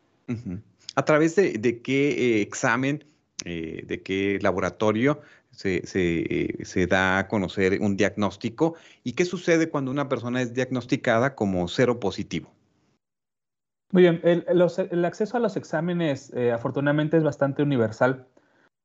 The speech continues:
Speaker 2: Eh, existen desde las famosas pruebas rápidas, que es la toma de muestra de sangre en, en el dedo,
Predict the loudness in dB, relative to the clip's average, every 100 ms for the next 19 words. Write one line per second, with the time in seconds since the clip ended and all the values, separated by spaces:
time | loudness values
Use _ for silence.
0 | -2 4 6 6 6 4 0 -6 0 2
1 | 2 2 4 4 4 2 -2 -2 -6 -2
2 | 0 2 0 -2 -2 -6 -6 -10 -6 -4
3 | -2 -2 -2 2 0 0 -6 -2 2 2
4 | 2 0 2 2 2 -2 -4 -2 2 2
5 | 2